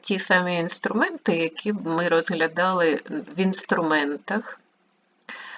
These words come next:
В розділі інструменти можете самі тут сюди зайти, переглянути.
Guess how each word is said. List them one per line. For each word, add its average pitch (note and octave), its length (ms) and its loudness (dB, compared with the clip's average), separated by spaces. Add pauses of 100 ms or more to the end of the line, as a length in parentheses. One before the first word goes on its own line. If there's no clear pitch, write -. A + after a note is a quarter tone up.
(280)
В G3+ 120 0
розділі G3+ 480 2
інструменти F#3 960 0
можете E3+ 540 0
самі D#3+ 440 -2
тут - 280 -14
сюди C#3+ 340 -4
зайти, D3+ 500 -4
переглянути. F#3+ 960 2